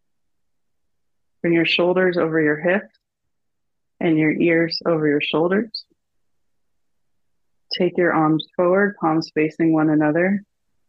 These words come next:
Draw your elbows towards one another to keep them straight, to keep your arms straight.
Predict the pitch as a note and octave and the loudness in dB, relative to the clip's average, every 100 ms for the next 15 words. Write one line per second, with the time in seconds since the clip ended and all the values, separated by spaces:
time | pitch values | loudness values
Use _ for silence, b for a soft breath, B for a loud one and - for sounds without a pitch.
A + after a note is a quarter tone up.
0 | _ _ _ _ _ _ _ _ - E3 | _ _ _ _ _ _ _ _ -6 -2
1 | D#3+ D#3+ D#3 E3+ E3+ E3+ E3 - E3+ F3+ | 0 2 2 0 2 0 -2 -2 -2 0
2 | F3+ F3 E3 E3 F3+ G3 - - E3+ - | 0 2 2 2 0 -2 -6 -4 -4 -2
3 | D#3+ D#3 - D#3 D#3 G#3 _ _ _ _ | 0 0 -2 -2 -2 -4 _ _ _ _
4 | _ _ _ _ _ _ - F3+ F3 E3 | _ _ _ _ _ _ -6 -4 0 0
5 | D3+ D#3+ - - D3+ | 2 0 -2 -2 -2